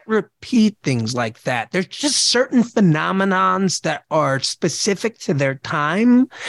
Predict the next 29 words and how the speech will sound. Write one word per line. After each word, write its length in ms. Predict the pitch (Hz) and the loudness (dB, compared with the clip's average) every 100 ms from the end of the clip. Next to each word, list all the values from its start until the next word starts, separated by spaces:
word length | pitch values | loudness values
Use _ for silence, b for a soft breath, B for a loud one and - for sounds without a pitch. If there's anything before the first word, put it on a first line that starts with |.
| B - | B -4
that 280 | 190 185 | -4 -2
you 140 | 185 175 | -2 -2
can't 540 | - - 202 101 95 - _ _ - | -4 -4 0 0 -2 -6 _ _ -4
emulate. 640 | 202 208 156 117 101 - _ | 0 2 2 0 -4 -8 _
You 140 | 135 160 | -2 -2
can't 600 | - - 240 240 240 131 _ _ | -2 -4 0 0 -2 -12 _ _
do 200 | 214 233 | 2 4
that 220 | 196 156 | 2 0
again. 460 | 139 120 113 101 90 B B - | -4 -2 -2 -4 -8 B B -6
That's 260 | 190 - | -6 -2
what 160 | 226 175 | -4 -2
made 400 | 143 156 208 175 | 0 2 2 2
that 220 | 160 160 - | 0 -2 -4
thing 240 | 180 156 139 | -2 0 0
so 220 | - 135 | 0 -2
special. 640 | - - 156 - 113 78 B B - | -4 -4 -6 -4 -4 -6 B B -6
And 160 | 165 | -2
that's 180 | 190 220 | -2 -2
where 140 | 262 247 | 0 2
people 300 | 226 196 185 | 2 2 0
get 200 | 185 - | -2 -2
so 300 | - 175 175 | 0 0 -2
fucked 480 | - 160 170 _ | -4 -4 -4 _
up, 240 | 262 392 - | -2 0 -2
because 280 | 135 139 139 | -8 -4 -2
they're 80 | 156 | -2
trying 360 | 156 180 196 | -2 -2 0
to, 120 | 208 214 | 0 0
re-, 160 | 190 | 0